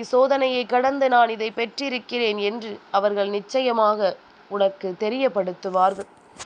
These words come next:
என் குழந்தையே, இப்படியெல்லாமும் இதையெல்லாம் தாண்டி நீ என்னவென்றும் ஏதுவென்றும் யோசிக்கின்ற மனநிலைக்குள் வந்துவிட்ட பிறகு இனி எதையுமே எண்ணி நீ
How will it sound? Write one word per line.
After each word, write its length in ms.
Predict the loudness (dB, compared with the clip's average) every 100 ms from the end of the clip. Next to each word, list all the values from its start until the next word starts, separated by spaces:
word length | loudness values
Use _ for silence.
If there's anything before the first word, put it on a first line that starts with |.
| -20 -20 -4 -2
என் 120 | -2 -2
குழந்தையே, 520 | -2 0 0 -2 -2 -6 -20 -20 -20 -18 -8
இப்படியெல்லாமும் 1040 | -6 2 2 2 0 2 4 4 4 -4 -10 -20 -12
இதையெல்லாம் 680 | -6 -4 -2 -2 2 2 2 2
தாண்டி 380 | 0 0 -4 -12 -16 -10
நீ 100 | -6 -4
என்னவென்றும் 720 | -4 -2 -2 -2 -2 -4 -4 -2
ஏதுவென்றும் 640 | -2 -2 -2 -4 -6 -8 -8 -14 -20 -20 -14 0
யோசிக்கின்ற 840 | 2 2 0 -6 -4 -4 0 2
மனநிலைக்குள் 680 | 2 0 0 -2 -4 -4 0
வந்துவிட்ட 540 | 0 0 -2 -2 -2 -2
பிறகு 340 | -2 -4 -4 -8 -14 -20 -20 -8
இனி 160 | -4 0 0
எதையுமே 460 | 2 2 0 0 0
எண்ணி 300 | -2 -2 -4 -8 -12 -6
நீ 160 | -2